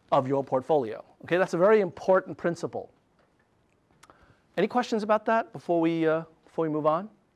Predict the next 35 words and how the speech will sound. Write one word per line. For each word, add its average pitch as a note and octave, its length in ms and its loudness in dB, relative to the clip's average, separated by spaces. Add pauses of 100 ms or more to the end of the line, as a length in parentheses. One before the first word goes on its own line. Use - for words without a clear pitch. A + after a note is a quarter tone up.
(680)
Okay, D3+ 240 2 (300)
so B3 120 2
I'm A#3+ 80 6
gonna D#4+ 140 6
write A3 300 4
that G3 400 2 (120)
as D#3 160 2
a D#3+ 60 0
shorthand E3+ 680 0
for E3 100 0
the D#3 80 2
portfolio E3 800 4 (220)
mu F#3 420 6 (180)
sub - 260 -4
p. C3 300 -2 (260)
So F#3 180 4
mu G#3+ 200 2
sub A3+ 220 0
p C4+ 180 0
is E3 100 0
just F#3+ 200 -2
equal F#3 180 -4
to E3 80 -6
this D3+ 160 -6
whole E3+ 260 4
expression D3+ 480 -4
right C3 160 -6
here. A2+ 260 -8 (1200)
All D#3+ 120 4
right, D#3 260 2 (140)
so F#3 300 2 (340)
what G#3 180 2
we've A3+ 200 0
now G#3 240 4
deduced E3 560 2